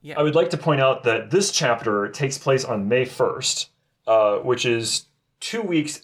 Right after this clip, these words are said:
Speaker 2: after, uh, the previous chapter,
Speaker 1: Huh.
Speaker 2: which took place on April fifteenth.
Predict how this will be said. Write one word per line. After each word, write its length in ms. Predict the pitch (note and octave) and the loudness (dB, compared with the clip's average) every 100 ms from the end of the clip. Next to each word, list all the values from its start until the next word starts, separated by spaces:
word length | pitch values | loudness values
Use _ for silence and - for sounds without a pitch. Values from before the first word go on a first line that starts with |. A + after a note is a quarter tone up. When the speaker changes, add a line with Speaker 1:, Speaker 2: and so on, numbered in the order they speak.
| - | -6
Speaker 2:
after, 720 | C3+ C#3 - G2+ G2 B2 - _ _ _ - | -2 -2 -2 -2 0 -4 -6 _ _ _ -6
uh, 460 | A2+ G#2+ G2+ G2+ - - _ - B2 | -2 0 0 0 -4 -12 _ -20 -14
the 300 | C3+ B2 A#2+ | -8 -4 -4
previous 580 | A2+ F#3+ F3 A2 G2+ - | -4 -4 0 0 -2 -4
chapter, 460 | - B2+ - G#2+ G2 | -2 -2 -2 -4 -4
Speaker 1:
Huh. 100 | - | -4
Speaker 2:
which 220 | A#2 - | -4 -2
took 120 | C3 | 0
place 200 | C3 A#2+ | 2 2
on 80 | A2+ | 0
April 220 | A2+ A2 | 0 -2
fifteenth. 460 | A2+ A2 - C3+ | -4 -4 -2 -4